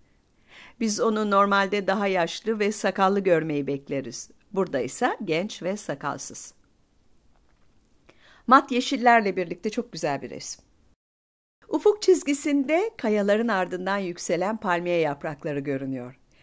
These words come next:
ve üzerlerinde altın benekler var.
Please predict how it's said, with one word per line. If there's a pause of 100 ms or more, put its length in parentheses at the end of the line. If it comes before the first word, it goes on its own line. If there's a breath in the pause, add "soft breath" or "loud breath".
(140 soft breath)
ve
üzerlerinde
altın
benekler
var.